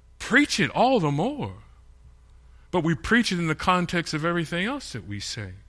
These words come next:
C T Studd, whom I mentioned earlier, was driven as a missionary. And as I said earlier, his great quote that says, "If Jesus be God and he died for me,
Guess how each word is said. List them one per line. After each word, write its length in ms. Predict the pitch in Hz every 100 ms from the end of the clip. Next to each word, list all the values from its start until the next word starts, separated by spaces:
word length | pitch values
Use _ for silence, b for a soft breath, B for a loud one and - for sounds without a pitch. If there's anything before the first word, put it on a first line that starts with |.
| - - - - - - - - - - - - - - -
C 240 | - 139
T 220 | - 123
Studd, 380 | - - 131 110
whom 180 | 113 117
I 180 | 120 82
mentioned 480 | 107 127 - 104
earlier, 460 | 107 135 110 98 95
was 280 | 101 107 -
driven 640 | - 123 135 104 90 95 98
as 160 | 101
a 60 | 101
missionary. 680 | 92 127 - 95 92 95 98 - b b b b b b b b
And 280 | - 110 110
as 140 | 113
I 80 | 117
said 300 | 110 131 117
earlier, 340 | 120 131 113 107
his 220 | 110 -
great 340 | - 131 101
quote 340 | - 139 123 107
that 120 | 76
says, 440 | - 117 107 101
"If 160 | 107 -
Jesus 460 | 127 123 110 110
be 160 | - 113
God 400 | 101 123 113 107
and 80 | 107
he 100 | 104
died 360 | 110 117 110
for 120 | - 110
me, 280 | 123 110